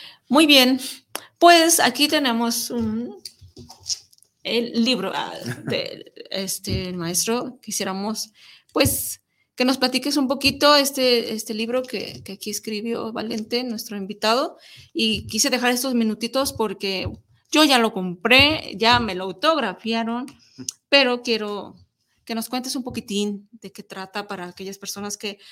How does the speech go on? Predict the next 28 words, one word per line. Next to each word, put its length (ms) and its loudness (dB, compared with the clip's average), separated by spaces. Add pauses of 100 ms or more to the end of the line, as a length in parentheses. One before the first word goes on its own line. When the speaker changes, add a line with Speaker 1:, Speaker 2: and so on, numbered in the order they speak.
Speaker 1:
les 140 -6
pueda 160 4
llamar 240 0
la 80 -2
atención, 500 -4
que, 200 -6
qué 100 -6
vamos 300 0
a 40 -2
encontrar 480 -2
en 140 -2
el, 220 -8 (100)
en 200 -2
el 140 -2
descenso 480 -4
del 200 -4
reptil. 540 -10 (880)
Speaker 2:
Eh, 340 -8 (580)
el 180 -12
descenso 440 -4
del 80 -2
reptil 640 -4
es 540 -6
un, 720 -10 (1500)
¿cómo 260 -12
podríamos 400 -8
decir? 380 -8 (1800)
Fue, 1120 -6